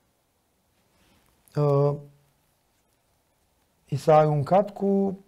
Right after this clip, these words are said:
piatra, cu bolovanul.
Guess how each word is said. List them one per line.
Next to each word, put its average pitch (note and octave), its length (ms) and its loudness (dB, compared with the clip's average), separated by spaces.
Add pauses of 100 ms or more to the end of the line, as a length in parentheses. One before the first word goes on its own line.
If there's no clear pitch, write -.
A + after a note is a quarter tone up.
(920)
piatra, B2 580 2 (140)
cu - 100 -4
bolovanul. B2 680 4